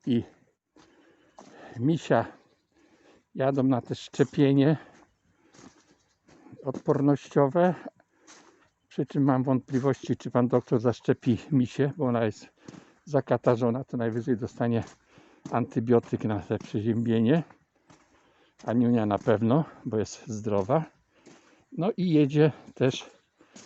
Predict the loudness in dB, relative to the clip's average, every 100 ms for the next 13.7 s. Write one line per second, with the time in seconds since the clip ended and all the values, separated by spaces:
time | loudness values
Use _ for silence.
0 | -20 -20 -20 -6 0 2 2 2 0 -2
1 | -4 -14 -4 -2 0 0 -2 -4 -4 0
2 | 0 0 0 -4 -4 -4 -2 -4 -6 -4
3 | -2 -2 -4 -2 -2 -2 -4 _ _ _
4 | _ _ -18 -12 -10 -6 -6 -6 -8 -10
5 | -8 -8 -8 -10 -12 -14 -16 -18 -20 -20
6 | _ _ _ _ _ _ _ _ _ -20
7 | _ -20 -20 _ _ _ -20 -20 -18 -18
8 | -20 -20 -20 _ _ -20 _ _ _ _
9 | _ _ _ _ _ _ -20 -20 _ -12
10 | -10 -8 -10 -8 -8 -6 -6 -4 -4 -2
11 | 0 2 0 -2 -12 -20 _ _ -20 -20
12 | -20 -20 -20 -20 _ _ _ -16 2 4
13 | 4 2 -2 -4 -2 0 2